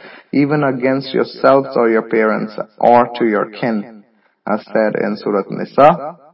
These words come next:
as said in Surat Maida, quote, "And let not the hatred of any people make you severe to wrong, and depart from justice, be just, that is next to piety, and fear God." As is said in Surat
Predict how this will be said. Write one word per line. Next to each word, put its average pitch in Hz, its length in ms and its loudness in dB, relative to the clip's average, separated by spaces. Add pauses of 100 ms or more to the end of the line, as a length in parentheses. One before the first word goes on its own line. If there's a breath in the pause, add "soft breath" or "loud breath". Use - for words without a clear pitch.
(140)
as 139 240 0
said 131 160 2
in 113 180 -2
Surat 110 340 -4
Maida, 139 500 2 (100)
quote, 123 280 2 (440 loud breath)
"And 123 220 -2
let 131 220 2
not 123 240 0
the 120 100 -4
hatred 120 440 -2
of 110 240 -4
any 135 320 -4
people 131 720 -6
make 123 360 -6
you 113 100 -2
severe 117 640 0 (120)
to 123 80 -2
wrong, 110 720 -2 (1000)
and 113 200 -2
depart 117 500 4
from 110 160 -2
justice, 147 560 0
be 120 240 -2
just, 135 720 2
that 113 240 -2
is 107 180 -4
next 113 420 -4
to 117 100 -2
piety, 113 520 2
and 107 160 -4
fear 143 240 0
God." - 420 -4 (880)
As 123 260 2
is - 240 -4
said 123 220 2
in 113 180 -2
Surat 113 400 -2